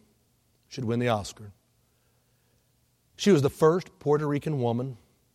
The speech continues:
to win an Oscar. That's because she understood the part.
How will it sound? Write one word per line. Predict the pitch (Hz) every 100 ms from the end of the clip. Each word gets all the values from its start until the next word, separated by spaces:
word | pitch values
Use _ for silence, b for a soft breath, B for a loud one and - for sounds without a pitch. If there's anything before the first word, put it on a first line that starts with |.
| _
to | -
win | 117 113
an |
Oscar. | 117 101 - 95 - _ _ _ _ _ _ _ _ _ _ _ _ _ _ _
That's | - 95
because | 127 131
she | 127
understood | 123 104 - - 127 101
the | 95
part. | 101 87 -